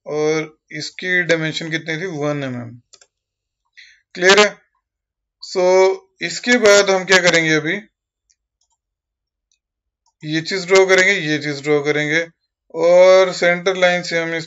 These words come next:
part को mirror कर लेंगे, ये वाली जो line आ रही है ये चीज। so इन दोनों के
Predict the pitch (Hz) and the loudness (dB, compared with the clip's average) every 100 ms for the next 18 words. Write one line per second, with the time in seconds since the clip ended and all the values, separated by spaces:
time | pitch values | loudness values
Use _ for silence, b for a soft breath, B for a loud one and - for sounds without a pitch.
0 | - 160 156 151 170 160 147 147 139 139 | -6 -2 -2 -4 -6 -4 -2 -2 -2 -6
1 | 143 147 170 151 147 143 143 143 139 135 | -6 -8 -8 -6 -2 -2 -4 -8 -6 -6
2 | 131 131 123 117 117 _ _ _ _ _ | -6 -10 -10 -14 -18 _ _ _ _ _
3 | _ _ _ _ _ _ _ _ _ _ | _ _ _ _ _ _ _ _ _ _
4 | _ _ _ _ _ _ _ _ _ _ | _ _ _ _ _ _ _ _ _ _
5 | _ _ _ _ _ _ _ _ _ _ | _ _ _ _ _ _ _ _ _ _
6 | _ _ _ _ _ _ _ _ _ 151 | _ _ _ _ _ _ _ _ _ -16
7 | 139 139 127 123 120 _ _ _ _ - | -10 -10 -10 -16 -18 _ _ _ _ -20
8 | - 160 165 180 175 175 175 175 | -6 -2 -2 -2 -4 -2 -2 -2